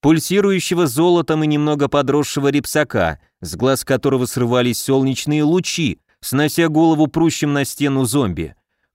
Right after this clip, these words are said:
Едва стоящего на ногах Добрыню,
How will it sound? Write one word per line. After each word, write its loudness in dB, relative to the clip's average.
Едва 0
стоящего 0
на 0
ногах 0
Добрыню, 0